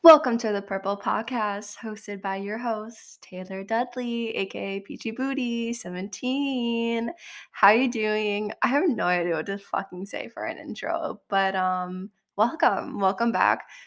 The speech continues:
This is the second episode of season two. I, like, if we're even gonna call it a season, yeah, we'll call it a season. Season two, episode two. Uh, yesterday was two two, two zero, two two two,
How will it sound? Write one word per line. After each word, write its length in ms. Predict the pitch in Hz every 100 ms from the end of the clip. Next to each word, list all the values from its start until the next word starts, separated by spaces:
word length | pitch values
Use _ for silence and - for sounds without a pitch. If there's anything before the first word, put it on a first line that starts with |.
| -
This 160 | 220 240
is 240 | 226 202
the 120 | 208
second 520 | 214 - 196 226 226 -
episode 840 | 196 208 - - 196 202 202 202 -
of 360 | 185 180 180 175
season 480 | - 196 196 190 190
two. 540 | - 175 175 196 247 - _ _ _ _ -
I, 100 | - - - -
like, 280 | 196 190
if 200 | - 202
we're 120 | 220 254
even 280 | 254 247
gonna 140 | 226 202
call 320 | - - 226
it 80 | 220
a 60 |
season, 760 | 233 240 226 226 226 226 226 - -
yeah, 160 | 214
we'll 140 | 208 240
call 200 | 254 233
it 80 |
a 20 | 220
season. 380 | - 95 69 226
Season 360 | 233 233 233
two, 340 | 233 208 196 -
episode 480 | 190 190 - 190 -
two. 460 | 185 175 175 190 - _ - - _ _ -
Uh, 300 | 202 185 -
yesterday 560 | 185 180 185 220 220 214
was 400 | 202 190 - -
two 440 | - - 196 185 185 185
two, 760 | - 196 180 175 170 - 226 _ _ _ _ _ _ _ _ _
two 360 | - 208 196 185
zero, 360 | 185 165 170 165
two 160 | 233
two 120 | 247
two, 280 | 226 196 233